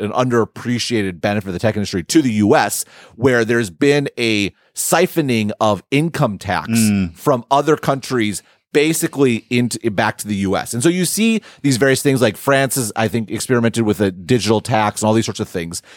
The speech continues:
Speaker 1: where the U S will get into it because it's basically a fight over it, who gets the tax.
Speaker 2: Mm.
Speaker 1: Because every tax that Google pays in France, for example, uh,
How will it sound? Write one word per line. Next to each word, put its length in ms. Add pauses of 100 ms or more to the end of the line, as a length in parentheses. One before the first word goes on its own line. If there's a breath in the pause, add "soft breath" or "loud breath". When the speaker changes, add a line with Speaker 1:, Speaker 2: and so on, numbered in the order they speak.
(120 loud breath)
Speaker 1:
where 280
the 100
U 280
S 180
will 380 (440)
get 180
into 380
it 220 (200)
because 500
it's 180
basically 460
a 80
fight 260
over 240
it, 140 (320)
who 140
gets 200
the 80
tax. 400 (240 loud breath)
Speaker 2:
Mm. 180
Speaker 1:
Because 340
every 260
tax 440
that 220
Google 380
pays 560 (320 soft breath)
in 100
France, 340
for 140
example, 540 (420 soft breath)
uh, 200